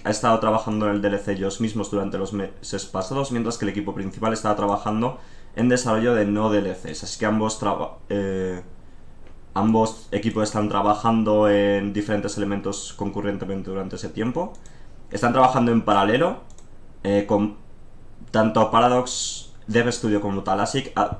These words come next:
están trabajando en futuros lanzamientos. O sea que efectivamente, eh, tienen dos equipos trabajando en distintos contenidos para, para, para Imperator Rome, ¿no? ¿Qué tipo de lanzamientos esperáis? Pues no te lo podemos,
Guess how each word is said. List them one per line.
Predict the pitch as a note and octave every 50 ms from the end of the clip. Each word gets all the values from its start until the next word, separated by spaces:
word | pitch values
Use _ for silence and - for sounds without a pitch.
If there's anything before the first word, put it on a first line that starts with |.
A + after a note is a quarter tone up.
| -
están | - G#2+ - A2 G#2+
trabajando | G#2+ A2 A#2 - - A#2+ A#2
en | A#2 A#2
futuros | - A2+ G2+ A2+ A2 G2+
lanzamientos. | G#2+ G2 F#2+ G2 F#2+ F#2 F2 E2 F#2
O | -
sea | G2 F#2+
que | - G2+
efectivamente, | - G2+ F#2 - A2 G#2 G#2 G#2+ A2 A2 A2 B2+ B2+ - - - - - - - - - -
eh, | G2+ G#2 G#2 G2+ G2+ G2+ G2
tienen | - A#2 A2+ A2 G#2+
dos | G#2+ A2 -
equipos | A2 G#2+ G#2+ A2 A2+ A2+
trabajando | - A2+ G2+ G2 G2 - A2+ G#2 G#2 G#2+
en | G#2+ G#2 G#2
distintos | G2+ G2 - G#2 G#2 G#2 G2+ -
contenidos | - G#2 F#2+ - F#2+ G2 G2 G2 F#2+ -
para, | - - F#2+ F#2 F#2+ F#2 F2+ F2 E2+ E2 E2 F2 F2 - - - - - - - - - - - - - - - - -
para, | - G#2 G#2 G2+ G2+ F#2+ F2+ F2+ F2+ F2+ F2+ F2+ F2+ F2+ F2+ F2+ -
para | - G#2+ G#2 G2+
Imperator | G2+ F#2+ G#2+ G2+ F#2 - F#2+ F#2+ -
Rome, | E2+ F2 D#2+ D#2+ F2+ - - - - - - - -
¿no? | F#2+ A2 D3+ - - - - - - - - -
¿Qué | - C3+
tipo | C3 D3+ D#3 D3 D3 C#3+
de | C3+ C3+ C3 C3 B2+ B2
lanzamientos | A#2 A#2 A#2 A#2 B2 A2+ A#2 A#2 A2+ A#2+ A2+ A#2
esperáis? | A2+ - - A#2+ A#2+ C3 C3+ C3
Pues | - - G2+ G2
no | G2
te | G2+
lo | G#2 G#2+ G#2
podemos, | G#2 G#2 G2+ G2+ G2+ G2+ G2 G2 G2 - - - -